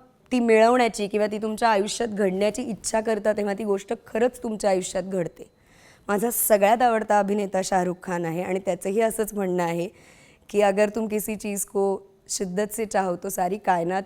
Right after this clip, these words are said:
तुम्हें उससे मिलाने में जुट जाती है." आणि हे खरंचच मी माझ्या स्वतःच्या आयुष्यात अनुभवलेलं आहे. अर्थात प्रयत्न महत्त्वाचे. मी माझ्या घरी बसून असेल, माझा हरित तेल खाटल्यावरी मी घरी बसले आणि मला कोणीतरी येऊन काम देणारे असं होत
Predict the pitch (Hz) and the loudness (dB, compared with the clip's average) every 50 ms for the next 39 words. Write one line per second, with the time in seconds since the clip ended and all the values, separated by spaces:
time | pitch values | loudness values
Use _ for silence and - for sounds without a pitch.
0 | - - 190 196 190 180 180 180 - - 185 180 185 175 175 170 170 175 170 175 | -6 -6 -6 -4 -4 -4 -6 -6 -6 -8 -6 -4 -4 -4 -2 -2 -2 -2 -2 -2
1 | 175 165 165 170 165 160 156 175 160 151 - - 165 180 175 - 185 202 220 233 | -4 -4 -4 -6 -8 -6 -4 -4 -4 -4 -6 -8 -6 -6 -4 -2 -2 -2 0 -2
2 | 269 269 - - _ _ _ - - - 226 220 233 233 226 277 285 269 - 233 | -2 -4 -6 -12 _ _ _ -12 -4 -2 0 2 2 2 0 0 -2 -2 -2 -4
3 | 226 233 247 247 220 208 208 233 220 220 196 190 - 208 196 202 196 - 208 220 | -4 -2 -2 -2 -2 -2 -2 -2 -2 -2 -2 -2 -2 -6 -6 -6 -4 -2 -2 -2
4 | - - - - - - - - _ - - 190 196 214 226 - - - 254 262 | -4 -8 -18 -20 -20 -20 -20 -20 _ -4 0 0 0 0 0 -2 0 0 0 0
5 | 254 - 196 190 196 196 196 214 214 202 196 190 170 160 151 151 147 151 - - | 0 -2 -2 0 0 0 0 0 -2 0 0 0 0 -2 -2 -6 -8 -4 2 4
6 | 226 226 220 220 - - 311 311 - - 285 254 233 233 233 247 233 220 208 196 | 4 4 4 0 -2 -2 -2 -2 0 2 4 4 4 4 2 0 -2 -2 0 0
7 | 185 170 - 170 151 147 - - - - - - - - - - - - - - | -2 -4 -4 -6 -8 -8 -8 -12 -16 -16 -16 -14 -14 -14 -12 -10 -10 -10 -8 -10
8 | - - - - - - - - - - - - 190 208 226 247 269 285 - - | -10 -8 -8 -8 -6 -6 -6 -8 -8 -8 -6 -4 0 2 4 4 4 2 0 -4
9 | - - - - - 214 208 208 208 240 226 214 214 208 214 240 214 233 226 - | -8 -10 -10 -6 -2 0 0 2 2 2 2 2 0 0 0 0 0 0 0 0
10 | 240 226 220 202 196 - 226 226 226 220 214 202 214 214 190 180 202 196 214 208 | -2 -2 -2 -2 0 0 -2 0 0 -2 2 2 4 4 4 2 0 -2 -2 0
11 | 208 208 208 208 214 185 175 - 190 180 185 196 196 202 202 208 202 190 190 185 | 0 0 2 2 2 2 2 2 0 0 0 0 0 -2 -2 -2 -2 -2 -2 -2
12 | 202 202 202 208 202 - 208 214 208 208 208 196 202 202 208 202 196 190 208 196 | -2 -2 -2 -4 -4 -2 -2 -2 -2 -2 -2 -2 -2 -2 -2 -4 -4 -4 -4 -4
13 | 202 196 190 190 196 196 - 190 180 175 190 190 196 190 190 190 190 214 196 190 | -4 -2 -2 -2 -4 -2 0 0 0 0 0 -2 -2 -2 -2 -2 -2 -4 -4 -4
14 | - 240 185 196 196 | -6 -6 -4 -2 -2